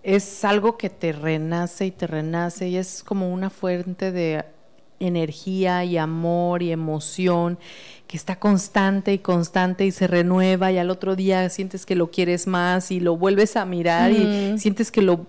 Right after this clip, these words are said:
Speaker 1: amas más, que te lo quieres comer, que lo quieres morder, ¿no? Es algo
Speaker 2: Pero,
Speaker 1: que
Speaker 2: y
Speaker 1: es
Speaker 2: cuando lo rega-, bueno, cuando regaño yo a Gali,
Speaker 1: <clears throat> Ay, no hablemos de eso. <laughs>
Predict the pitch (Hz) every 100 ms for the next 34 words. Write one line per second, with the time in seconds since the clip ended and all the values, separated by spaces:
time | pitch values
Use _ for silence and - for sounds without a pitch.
0 | - - 190 285 370 262 208 180 180 202
1 | 185 185 190 285 359 381 262 202 180 170
2 | 175 135 370 - 208 - - - - -
3 | - - - - 196 208 427 - 208 254
4 | 254 247 247 269 - 269 254 262 247 254
5 | 247 - 226 208 196 220 208 202 208 233
6 | 254 254 233 208 190 233 - - 277 247
7 | 202 202 208 214 - - - 208 202 247
8 | - 392 - 311 - - - 587 571 -
9 | 587 349 339 349 320